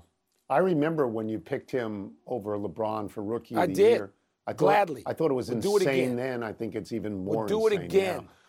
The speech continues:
Speaker 1: now. Um, what I remember
Speaker 2: I had some
Speaker 1: most,
Speaker 2: guts.
Speaker 1: first and foremost about Carmelo Anthony is as a freshman taking Syracuse to the
Speaker 2: Ooh,
Speaker 1: N C A A
Speaker 2: yeah.
Speaker 1: title.
Speaker 2: That's right.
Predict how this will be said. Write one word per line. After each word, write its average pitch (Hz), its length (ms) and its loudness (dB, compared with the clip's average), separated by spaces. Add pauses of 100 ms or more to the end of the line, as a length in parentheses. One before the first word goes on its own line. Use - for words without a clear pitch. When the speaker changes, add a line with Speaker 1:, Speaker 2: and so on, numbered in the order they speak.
(200)
Speaker 1:
now. 165 220 6
Um, 151 240 0
what 185 160 6
I 226 140 6
remember 226 440 2
Speaker 2:
I 202 60 8
had 190 140 6
some 156 160 0
Speaker 1:
most, 175 240 6
Speaker 2:
guts. - 440 -4
Speaker 1:
first 247 380 4
and 226 220 0
foremost 175 680 2
about 110 280 0
Carmelo 120 440 0
Anthony 123 480 -6 (320)
is 117 160 -4
as 127 200 4
a 113 40 -4
freshman 165 500 0
taking 143 360 -4
Syracuse 139 580 -4
to 123 100 -6
the 113 140 -2
Speaker 2:
Ooh, 233 200 2
Speaker 1:
N 185 40 -2
C 160 60 -4
A 147 60 -2
A 190 120 4
Speaker 2:
yeah. 220 140 6
Speaker 1:
title. 98 340 -8
Speaker 2:
That's 175 220 -6
right. 220 360 2